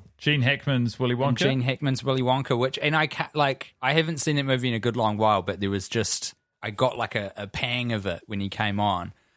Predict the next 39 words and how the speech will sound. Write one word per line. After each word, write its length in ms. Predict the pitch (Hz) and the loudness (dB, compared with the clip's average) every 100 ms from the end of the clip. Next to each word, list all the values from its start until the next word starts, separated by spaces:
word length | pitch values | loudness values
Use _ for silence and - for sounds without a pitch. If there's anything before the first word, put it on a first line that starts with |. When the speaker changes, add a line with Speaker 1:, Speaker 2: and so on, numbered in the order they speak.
| _ _ _ - | _ _ _ -4
Speaker 2:
Um, 380 | 120 117 113 110 _ _ - | -2 0 -2 -6 _ _ 2
he's 180 | 143 | 2
in 100 | 156 | 4
the 80 | 147 | 2
first, 400 | - 143 147 - | 0 2 2 2
while 220 | 139 127 | 2 2
guys 320 | 113 123 120 127 | 4 2 2 0
looking 180 | 110 | -2
this 200 | 110 101 | -2 0
up, 200 | 107 104 110 | 0 0 -4
so 300 | - 117 110 | 0 2 2
Mister 260 | 127 - | 2 0
Valentine, 760 | 123 120 117 104 117 107 104 104 | 2 2 2 2 2 4 2 -2
Theodore 340 | - 131 123 | -4 -2 0
Valentine 420 | 107 107 98 107 101 | 0 0 0 -2 -2
is 100 | 104 | -2
in 80 | |
the 100 | 101 | -4
first, 460 | 95 - 110 104 - | -4 -2 0 0 0
he's 180 | 127 127 | 2 4
on 140 | 123 | 2
the 80 | 110 | 0
Concorde 480 | - 107 101 101 98 | -2 -2 -4 -6 -6
flight 440 | 110 98 92 - - _ _ | -2 0 0 -6 -18 _ _
and 100 | 104 | -6
has 180 | 107 98 | -4 -2
an 100 | 101 | -2
amorous 420 | 104 110 104 - | -2 -2 -2 -4
encounter 500 | 104 - 107 98 104 | -4 -2 -2 -2 -4
with 400 | 95 101 92 - - _ _ - | -2 -2 -2 -8 -20 _ _ -8
Emmanuel, 760 | 101 107 104 101 98 104 113 - _ | -2 0 0 2 2 2 -2 -8 _
and 300 | 110 101 98 | -2 -2 -2
he's 220 | 104 113 | 0 0
very 340 | 117 143 135 120 | 4 4 4 0
flustered 640 | - 117 110 - - 107 | -2 0 2 0 0 2
and 160 | 101 98 | 0 2
doesn't 320 | 113 104 104 | 0 0 -2
really 260 | 110 104 101 | 0 0 2
know 360 | 101 101 98 | 2 4 2